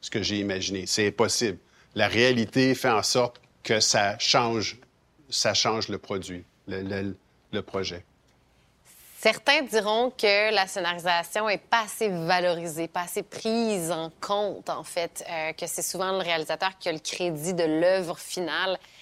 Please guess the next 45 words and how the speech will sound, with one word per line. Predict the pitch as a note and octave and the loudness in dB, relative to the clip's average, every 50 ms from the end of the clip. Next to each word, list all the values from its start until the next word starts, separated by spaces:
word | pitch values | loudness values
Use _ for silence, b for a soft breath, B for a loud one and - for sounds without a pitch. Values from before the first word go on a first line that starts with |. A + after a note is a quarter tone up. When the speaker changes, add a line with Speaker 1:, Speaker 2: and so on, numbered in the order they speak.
| B B B B B - | B B B B B -4
Speaker 2:
Est-ce | F3 F#3+ F#3 F#3 - - | -4 -2 -2 -2 -4 -4
que, | - B3 | 2 4
euh, | A#3+ B3 C4 C#4 C#4 C#4+ C4+ - - F3+ E3+ E3+ E3+ E3 E3 D#3+ D#3+ D#3+ D#3+ D#3+ D#3+ - - D#3 | 4 4 6 4 2 0 -2 -2 -2 -4 -4 -4 -6 -8 -8 -8 -6 -4 -2 -2 -2 -2 -4 -6
est-ce | - - | -6 -6
que | G#3 | -8
tu | - - - | -8 -6 -8
constates | - F#3+ F#3 - - - | -8 -8 -2 -2 -4 -2
que | - - G3+ | -2 -4 -4
c'est, | - - G3 F#3 F3+ E3 - | -4 -2 -4 -4 -4 -6 -8
que | F#3+ | -10
c'est | - - G#3 | -4 -2 -2
vrai, | F#3 E3+ F#3+ G3 A#3 | -2 0 0 0 0
surtout | - B3 A#3 - C#4 | 0 0 0 2 2
dans | C4 A#3 | 4 4
l'industrie | G#3+ G3+ F#3+ G3 - - - C4 C4 | 4 2 0 -2 -6 -6 -4 -2 -2
au | B3+ | -2
Québec, | - - G#3 F#3+ G3+ A3+ - - - G3+ F3+ - | -2 -2 -2 0 0 -2 -2 -4 -8 -10 -8 -6
qu'on | G3 F#3 | -6 -2
valorise | F3 G3 G3 G#3 G3+ G#3 G3 - | -2 2 2 2 2 2 -2 0
peut-être | - G#3+ G3 G3+ G3 - | -2 -2 0 0 -2 -2
pas | - G#3+ G#3 | 0 -2 -2
assez | G#3+ - - B3 A#3+ | -2 -2 -4 -4 -4
la | A#3+ A#3+ | -4 -6
scénarisation ? | - G#3+ G3+ F#3+ G3+ G#3+ G3+ G3+ F#3+ G3+ - A#3+ B3+ _ _ _ _ _ _ _ _ _ _ _ _ - | -6 -8 -8 -8 -8 -6 -6 -6 -6 -6 -12 -16 -18 _ _ _ _ _ _ _ _ _ _ _ _ -8
Speaker 1:
Je | - | -6
suis | - - A#2+ | -4 -4 -2
d'accord | A2 C3 B2+ B2 - C#3 C3+ D3 D#3+ D#3 C3+ - | 2 4 2 4 6 4 6 6 6 4 2 0
que, | - A#2 A2 A2 A2 G#2+ G#2+ G#2 G#2 G#2 G2+ G2 F#2+ F#2 F#2 F#2 F2+ | 2 2 4 4 4 4 4 2 2 2 2 2 2 0 0 -2 -2
même | F#2+ G#2 A#2+ C3+ C3 | 0 2 4 4 4
si | - - - B2+ | 2 2 0 0
c'est | - - B2+ | 0 0 0
un | A2 G#2+ | 0 2
métier | G#2 G#2 - - - A#2 G#2 | 0 0 0 0 0 0 0
de | F2+ G2 | 0 0
l'ombre, | G#2 G2 A2 A#2 G#2+ G2 - - - - G2 | 0 0 0 -2 -4 -6 -10 -18 -16 -14 -10
euh, | G2+ G2 F#2+ F#2 F#2+ | -8 -6 -6 -4 -4
je | F#2+ - | -4 -4
trouve | - - - B2 A2+ - - | -4 0 -2 -2 -2 -2 -6
que | - A2+ G#2+ G2+ F#2+ F#2+ F#2 F#2 F#2+ F#2+ | -4 -2 0 0 0 0 0 0 -2 -2
ça | - - - G#2+ | -2 -2 -2 -2
pourrait | - - G#2+ G#2+ G#2+ | -4 -4 -4 -4 -4
être | G#2 - A2+ G#2+ _ - | -4 -6 -14 -20 _ -10
beaucoup | A2+ G#2+ G#2 - - G2+ | -10 -10 -8 -8 -10 -6
plus | - A#2+ A#2+ G#2 | 0 0 0 0
valorisé. | G2 G2+ F#2+ G2 F2+ F2 F2+ E2 - - F#2 F#2+ G2+ G#2 G#2+ G#2+ G#2+ G2+ | 0 -2 -2 -2 -4 -4 -6 -8 -8 -6 -6 -6 -6 -6 -6 -6 -6 -6